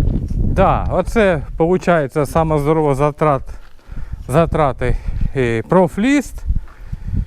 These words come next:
Там зразу, по-моєму, ми брали, ну, вже і не пам'ятаю, ну, здорова сума. І, і бетон. Ну, і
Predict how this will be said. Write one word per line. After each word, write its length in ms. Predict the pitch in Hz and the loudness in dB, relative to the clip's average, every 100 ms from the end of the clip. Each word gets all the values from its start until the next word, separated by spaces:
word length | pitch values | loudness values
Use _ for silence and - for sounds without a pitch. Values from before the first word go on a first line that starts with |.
| - - | -4 -2
Там 240 | 160 151 131 | 0 0 0
зразу, 360 | 170 160 143 | 0 0 -2
по-моєму, 480 | 135 151 156 - - | 0 2 2 2 2
ми 160 | 139 131 | 0 -2
брали, 380 | 139 135 127 107 - - - - - - - - - - - - - - - - - | 0 2 0 -2 -4 -2 -4 -4 -4 -2 -2 -2 -4 -6 -6 -4 -4 -2 -2 -2 -2
ну, 180 | - - | 0 2
вже 160 | 117 135 | 2 0
і 20 | |
не 120 | 135 | -2
пам'ятаю, 400 | 120 - 107 113 | -4 -6 -6 -4
ну, 80 | 139 | -4
здорова 420 | 123 160 147 107 | 0 2 4 2
сума. 280 | - 113 120 | -2 -6 -4
І, 420 | 196 214 247 233 156 - - - - - - - | 2 4 4 4 2 -4 -20 -20 -20 -18 -14 -6
і 180 | 147 139 | -4 -2
бетон. 580 | 131 156 147 135 113 98 - - | 2 2 2 -2 -4 -8 -10 -8
Ну, 400 | 165 165 151 156 | -4 -4 -4 -4
і 340 | 170 170 165 | -2 -2 -2